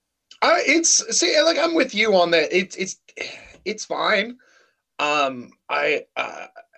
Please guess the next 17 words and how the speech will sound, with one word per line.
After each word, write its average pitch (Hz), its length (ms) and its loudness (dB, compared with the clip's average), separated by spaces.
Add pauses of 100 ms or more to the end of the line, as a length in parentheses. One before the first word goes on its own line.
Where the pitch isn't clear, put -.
(200)
if 190 160 -2
at 214 140 2
the 214 80 2
very 226 280 4
least, 202 420 -2
it's 185 140 -8
gonna 185 200 0
be 156 140 -2
a 127 80 -4
very 123 560 -4
beautiful 120 540 -12
movie. 120 420 -8
And 127 120 -8
honestly, 151 480 -2
I, 139 200 0 (400)
this 196 240 -2
doesn't, 247 420 0